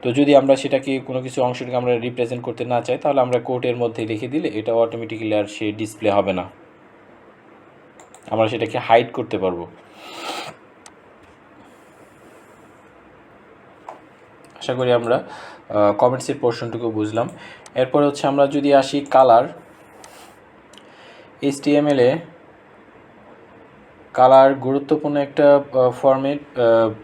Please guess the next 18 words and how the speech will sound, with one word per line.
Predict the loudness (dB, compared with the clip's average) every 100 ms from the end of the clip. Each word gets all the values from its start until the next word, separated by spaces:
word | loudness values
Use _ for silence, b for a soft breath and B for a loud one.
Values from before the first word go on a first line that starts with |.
| -16 -14 -10 -10 -10 -18 -18
অ্যাট্রিবিউট। | -8 -8 -6 -2 0 0
তো | -2 -18 -20 -8 -8
এই |
কালারটাকে | 2 4 4 2 -2
আমরা | 0 0
সরাসরি | 2 2 2 -2 -4
নাম | 0 2 2 -2
দিয়েও | -4 2 4
আমরা | 4 2
অ্যাট্রিবিউট | -4 -6 -10 -10
করতে | -10 -10 -6
পারি, | -4 -4 -6 -12 B B B
অথবা | -4 2 4
আরজিবি, | 6 4 2 -4 -10 -8 -8 -8 -10 B B -8
তারপরে | -6 -2 -2 2
হ্যাক্স, | 4 4 2 -10 -12 -4
তারপর | -2 0
এইচএল, | -2 -2 2 2 2